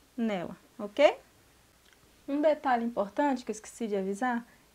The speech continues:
que é bom você cortar esses cantinhos, senão você não vai conseguir virar legal, tá?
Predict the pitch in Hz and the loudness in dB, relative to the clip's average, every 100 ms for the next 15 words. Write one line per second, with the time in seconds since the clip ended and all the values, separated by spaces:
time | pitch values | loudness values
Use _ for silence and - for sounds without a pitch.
0 | _ 240 226 247 254 247 240 247 254 - | _ -6 0 2 2 -2 -2 0 0 0
1 | 247 254 - 262 277 - 302 320 - 240 | 0 0 2 -2 -2 -6 -2 -2 -2 -4
2 | 233 254 247 254 262 254 269 269 233 247 | -2 -2 -4 -4 -4 -4 -6 -4 -2 2
3 | 262 240 240 285 254 160 - 233 294 | 2 4 4 4 4 4 2 2 2